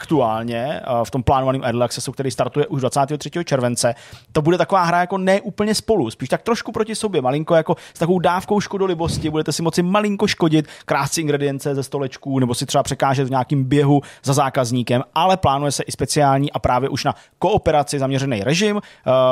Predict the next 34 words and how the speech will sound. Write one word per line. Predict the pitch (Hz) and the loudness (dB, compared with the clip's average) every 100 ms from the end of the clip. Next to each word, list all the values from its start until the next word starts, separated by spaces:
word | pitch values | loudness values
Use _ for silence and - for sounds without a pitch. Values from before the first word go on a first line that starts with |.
| 131 127 | 4 2
kde | 131 | -2
ta | 135 | -2
spolupráce | 131 135 127 123 - 120 | -6 -10 -6 -6 -6 -12
prostě | 117 - | -10 -8
bude | 110 131 123 | -6 -4 -2
klíčová, | 123 120 135 127 120 | -4 -4 0 2 2
ten | - 135 | 0 -2
nicméně | 131 - 123 | -4 -4 -4
dorazí | 117 117 110 127 | -2 -2 -2 -4
až | 113 | -4
v | |
nějaký | 120 113 - 117 - - | -2 -4 -4 -8 -10 -6
další | 123 127 - 135 | -2 -2 -2 -4
fázi, | - 117 123 | 0 0 0
respektive | 120 - 113 120 | -2 -4 -8 -8
spíš | 110 | -8
v | - | -8
poslední | 147 - 139 127 | -6 -2 -2 -2
fázi | - 117 113 | -2 -4 -4
toho | 117 113 - | -6 -6 -4
Early | 113 123 | -2 -2
Accessu. | 113 113 - - - - _ | -2 -6 -10 -12 -18 -20 _
V | - | -2
Early | 202 226 | 2 2
Accessu | - 190 185 | 0 -2 0
má | 165 | 0
hra | 151 | 0
strávit | 147 151 143 - | -2 -2 -2 -2
osm | 170 - 101 - | -2 0 -2 -4
měsíců, | 165 196 214 190 202 180 | -4 -2 -4 -6 -6 -4
bude | 151 127 | -2 -2
postupně | 117 - 107 107 | -2 -10 -10 -4
rozšiřovaná, | 180 175 151 131 127 120 110 | -2 -2 -2 -2 -2 -2 -2
vylepšovaná, | 139 190 - 160 151 | 0 -2 -2 0 2